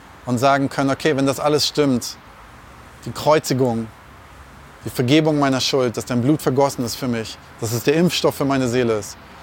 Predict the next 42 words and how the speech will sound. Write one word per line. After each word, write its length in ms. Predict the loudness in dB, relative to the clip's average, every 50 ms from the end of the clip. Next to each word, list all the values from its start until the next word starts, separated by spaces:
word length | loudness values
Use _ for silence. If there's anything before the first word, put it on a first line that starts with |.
| -20 -20 -18 -8 -4
und 120 | 0 2
du 80 | 4 4
wieder 120 | 4 4
neu 220 | 6 6 6 6
auferstanden 480 | 4 4 2 0 -2 0 0 -2 0 -2
bist“ 160 | -2 -4 -4
und 160 | -4 -6 -6 -6 -10 -20 -20 -20 -20 -20 -20 -20 -16 -10 -4
wie 260 | 2 4 4 4 4
wir 100 | 2 2
vorhin 260 | 2 2 0 2 2
gehört 260 | 2 2 2 0 0 0
haben 140 | 0 2
beim 140 | 2 0 2
Alfons 540 | 2 2 2 2 2 0 0 0 0 0 -2
und 140 | -4 -4 -4
von 200 | -4 -4 -4 -2
vielen 260 | 0 0 2 2 4
Menschen 300 | 2 2 2 0 -2 -4
das 120 | -4 -2
heutzutage 500 | -2 -4 -4 -4 -4 -4 -4 -2 0 0
hören, 200 | 2 0 0 -2 -4 -10 -18 -20 -20 -20 -20 -20 -10 -4
dass 200 | -4 -4 -4 -4
Jesus 420 | -2 0 4 4 4 4 2 0 -2
in 180 | 0 0 2
unserem 240 | 2 2 0 0 0
Herzen 300 | 0 -2 -2 -2 -2 0
lebt, 260 | 0 0 -2 -4 -6 -16 -20 -20 -20 -20 -10 -4
dann 120 | -4 -2 0
kannst 260 | 0 -2 -2 0 0
du 80 | -2 -2
heute 520 | -2 0 2 2 2 2 2 0 -2 -2 -4 -6 -18 -20 -20 -20 -20 -20 -20 -20 -20 -20 -20 -20 -20 -20 -20 -20 -20 -20 -20 -20 -16
vor 280 | -6 0 4 4 6
diesem 280 | 6 6 4 4 4 4
Bildschirm, 480 | 6 4 4 4 2 2 2 2 0
vor 220 | 0 0 2 2 4
deinem 160 | 4 2 2
Computer, 600 | 0 -2 -2 0 0 0 0 0 2 2 2 2
vor 200 | 2 0 0 2
deinem 160 | 2 2 0
Handy, 400 | 0 0 0 0 0 0 0 -2
vor 240 | -4 -2 0 0 0
deinem 260 | 2 0 0 -2 -4